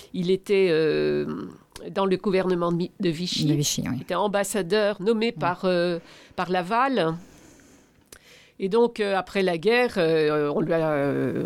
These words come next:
Speaker 1: on lui a, euh, cherché des poux dans la tête,
Speaker 2: Mm.
Speaker 1: hein, ce qui est logique.
Speaker 2: Mm, mm, mm.
Speaker 1: Il a été, euh, euh, il a été mis à l'écart, il a été obligé de s'exiler en Suisse, il a, bon,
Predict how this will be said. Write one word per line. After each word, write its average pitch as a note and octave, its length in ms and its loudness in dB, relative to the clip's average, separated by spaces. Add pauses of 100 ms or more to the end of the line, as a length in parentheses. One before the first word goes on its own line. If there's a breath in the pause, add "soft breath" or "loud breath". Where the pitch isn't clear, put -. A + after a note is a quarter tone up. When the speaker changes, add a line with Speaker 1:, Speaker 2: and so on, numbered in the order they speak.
Speaker 1:
on C#3 60 -4
lui - 180 -4
a, D#2 360 -6
euh, - 340 -16 (200)
cherché - 340 -6
des E3+ 120 -2
poux - 160 -4
dans C#3+ 140 -2
la - 120 -6
tête, A#3 260 -2
Speaker 2:
Mm. D#3 120 2
Speaker 1:
hein, F3+ 80 -2
ce - 100 -6
qui G3+ 100 -4
est - 40 -4
logique. G3 320 -2
Speaker 2:
Mm, D3+ 240 0
mm, D#3 80 2
mm. D3+ 180 -2 (640)
Speaker 1:
Il A3+ 160 -4
a D3 60 0
été, F3 480 2
euh, F#3+ 240 2 (640 loud breath)
euh, D3 140 0
il D#3 200 0
a D#3 60 2
été D#3 300 0
mis D#3+ 200 0
à D3 60 2
l'écart, G3+ 680 0
il D#3+ 120 0
a D#3 40 2
été D#3 220 0
obligé D#3+ 320 0
de C#3+ 60 -8
s'exiler D3 440 -2
en D3 120 0
Suisse, A#3+ 560 -2
il D#3 120 -2
a, D3+ 100 -2
bon, D3 180 -6